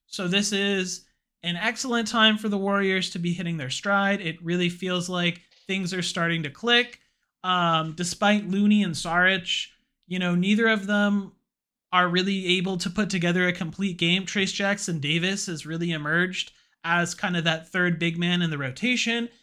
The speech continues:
Steve Kerr's starting to trust him a little bit more. You can see that there are certain matchups where he is,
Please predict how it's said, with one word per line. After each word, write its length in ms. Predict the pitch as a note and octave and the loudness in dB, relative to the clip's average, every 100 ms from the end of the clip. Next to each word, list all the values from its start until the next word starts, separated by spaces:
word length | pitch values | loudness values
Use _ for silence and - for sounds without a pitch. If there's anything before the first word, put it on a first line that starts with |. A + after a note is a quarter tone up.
| _ | _
Steve 360 | - - G#3+ G#3 | -18 -2 0 0
Kerr's 220 | G#3 F3+ | -2 -2
starting 340 | - E3 D#3 D#3 | -2 -2 -2 -4
to 80 | C3+ | -4
trust 360 | - A#3 A3 | 0 0 0
him 140 | A#3 A3+ | -2 0
a 80 | G#3+ | 0
little 160 | G#3+ | 2
bit 180 | G#3 G#3 | 0 2
more. 360 | G#3 G#3+ G#3+ G#3 - _ | 2 4 2 0 -8 _
You 200 | - F#3 | -4 -2
can 200 | F3 G3+ | -2 -2
see 340 | F3 - G#3 G3 | -2 2 2 4
that 280 | E3+ F3 E3+ | 2 0 2
there 200 | F3 D#3 | -2 0
are 220 | E3 E3 | 0 0
certain 320 | - F3 E3+ | -2 -4 -4
matchups 560 | D#3+ E3 E3+ F3+ E3 - | 2 2 2 -4 -4 -6
where 160 | E3 | -8
he 300 | D3+ - E3+ | -10 -4 -4
is, 480 | D#3 D#3+ D#3+ D#3 - | -2 -4 -4 -6 -8